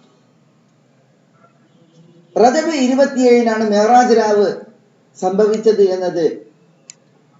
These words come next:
ചരിത്രത്തിൽ സ്ഥിരപ്പെട്ടിട്ടില്ല. മെഹറാജ് രാവ് എന്ന് എന്നതിൽ പല അഭിപ്രായങ്ങളാണ്.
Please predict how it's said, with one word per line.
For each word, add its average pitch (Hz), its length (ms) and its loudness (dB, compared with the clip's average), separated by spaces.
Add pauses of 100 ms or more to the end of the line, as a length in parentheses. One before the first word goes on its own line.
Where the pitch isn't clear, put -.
(720)
ചരിത്രത്തിൽ 196 480 0 (100)
സ്ഥിരപ്പെട്ടിട്ടില്ല. 139 720 -4 (3750)
മെഹറാജ് 185 480 2
രാവ് 208 260 4 (1080)
എന്ന് 190 360 0
എന്നതിൽ 208 340 0
പല 190 160 2
അഭിപ്രായങ്ങളാണ്. 202 640 -2